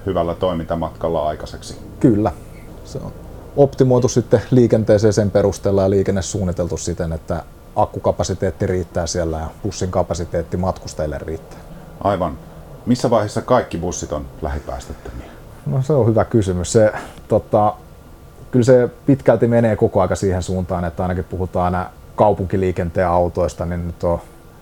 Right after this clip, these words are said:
Speaker 2: tästä on lähtenyt niin sanotusti buumi käyntiin ja koko aika mennään siihen suuntaan, että uudet, uudet toimitetut autot on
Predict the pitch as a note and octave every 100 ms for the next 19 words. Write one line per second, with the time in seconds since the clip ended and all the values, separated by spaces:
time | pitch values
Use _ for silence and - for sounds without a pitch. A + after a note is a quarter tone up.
0 | - - - - G2 F2+ E2+ - F2+ F#2
1 | F2+ F#2+ F#2 - G2 A2 G2+ F#2+ - G2
2 | F#2 F#2+ F2+ F#2 F#2 F2 F#2 F#2+ F2+ E2+
3 | F#2 E2 E2 E2+ D#2+ E2+ D#2+ D#2 F2+ F2+
4 | E2 G#2 F2+ - - - G2+ F#2 - F#2+
5 | F2+ F2+ F#2 G2 F#2 F2 F2 F#2+